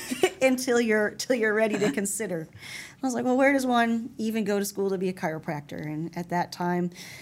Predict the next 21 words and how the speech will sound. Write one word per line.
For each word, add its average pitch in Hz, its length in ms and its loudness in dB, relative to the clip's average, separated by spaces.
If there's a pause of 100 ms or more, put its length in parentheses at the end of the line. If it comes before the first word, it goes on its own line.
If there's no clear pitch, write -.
(180)
he - 120 -4
said 175 260 -4
you 170 120 -2
could 170 160 -4
go 175 180 2
to 170 300 0
the 180 80 -2
best 262 220 6
school, 254 260 0
which 233 160 0
is 180 100 -6
my 202 160 2
alma 196 200 2
mater, 220 380 2
which 180 220 -2
is 175 100 -2
Palmer 185 380 0
in 175 100 0
Davenport, 180 480 0
Iowa. 208 460 4 (480)
Um, 165 480 0